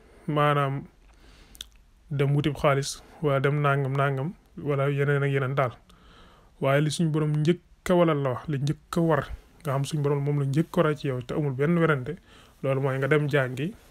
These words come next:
ngir wu-, li nga xamante ni mooy imaan, li nga xam mooy tawxiid,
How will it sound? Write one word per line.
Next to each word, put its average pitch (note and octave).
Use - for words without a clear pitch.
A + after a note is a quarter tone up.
ngir D3
wu-, D3+
li D3
nga D#3
xamante D3
ni C3+
mooy C#3
imaan, C#3
li B2+
nga B2+
xam C#3+
mooy C3+
tawxiid, C3+